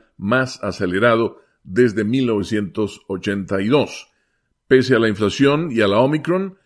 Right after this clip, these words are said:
los consumidores se sienten optimistas para dos mil veintidós, explicó Robert Frick, economista de Navy Federal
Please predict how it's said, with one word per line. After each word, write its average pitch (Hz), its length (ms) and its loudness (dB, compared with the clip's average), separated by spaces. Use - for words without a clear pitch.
los 92 260 -6
consumidores 127 680 2
se 110 100 -2
sienten 120 420 -2
optimistas 123 760 -2
para 107 220 0
dos 98 180 -2
mil 113 200 -4
veintidós, 135 680 0
explicó 104 520 -2
Robert 113 360 0
Frick, - 480 -2
economista 120 680 -2
de 101 100 -4
Navy 123 340 2
Federal 110 640 0